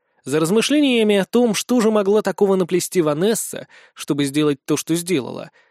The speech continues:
я даже почти пропустил тот момент, когда мы доехали до особняка.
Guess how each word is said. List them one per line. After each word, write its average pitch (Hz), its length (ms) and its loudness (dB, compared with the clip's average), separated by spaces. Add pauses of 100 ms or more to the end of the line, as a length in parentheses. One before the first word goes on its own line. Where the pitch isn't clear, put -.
(120)
я 247 200 0
даже 208 200 2
почти - 280 0
пропустил 202 500 0
тот 180 160 2
момент, 175 400 0
когда 147 260 -2
мы 151 100 -2
доехали 143 500 0
до 131 160 -2
особняка. 131 640 -8